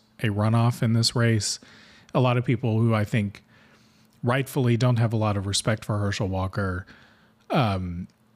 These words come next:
are surprised that he was competitive in this race. Um, but the question that I saw, and I believe it was Greg Bluestein that raised this, the question that I saw that was most interesting was, is Senator Warnock actually lucky to have not outright lost on election day?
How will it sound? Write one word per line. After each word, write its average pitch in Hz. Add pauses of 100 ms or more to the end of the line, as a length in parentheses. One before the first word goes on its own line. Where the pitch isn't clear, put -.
are 143
surprised 113
that 107
he 123
was 107
competitive 101
in 101
this 101
race. 98 (480)
Um, 131
but 123
the 156
question 226
that 160
I 131
saw, 123
and 120
I 120
believe 202
it 208
was 127
Greg 95
Bluestein 101
that 90
raised 95
this, 92
the 127
question 175
that 110
I 101
saw 104
that 98
was 101
most 101
interesting 110
was, 98 (680)
is 147
Senator 226
Warnock 123
actually 120
lucky 110
to 113
have 104
not 107 (220)
outright 120
lost 101
on 147
election 147
day? 143